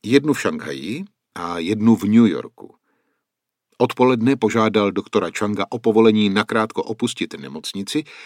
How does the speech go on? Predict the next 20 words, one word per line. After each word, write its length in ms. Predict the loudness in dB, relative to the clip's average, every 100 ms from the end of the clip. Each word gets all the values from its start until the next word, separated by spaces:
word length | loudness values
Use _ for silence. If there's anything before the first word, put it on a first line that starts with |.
| -20 -18
s 120 | -10 -2
tím, 220 | 0 0
že 140 | 0
si 140 | 0 -2
potřebuje 520 | -2 -2 -2 0 0
něco 300 | -2 -4 -6
zařídit. 520 | -8 -12 -16 -18 -20 -20 -20 _ _ _ -20 -12 -2
Chang 340 | 2 4 4
jej 240 | 6 6 4
chtěl 280 | 2 2 2
doprovodit, 680 | 2 0 0 -2 -8 -14 -12
ale 300 | -10 -10 -12
Tien 400 | -8 -4 -2 0
Ming 240 | 0 -2
trval 320 | -2 0 0
na 140 | -2 -6
tom, 300 | -4 -4 -2
že 120 | -4
půjde 320 | -2 -6 -6 -12
sám. 420 | -10 -12 -14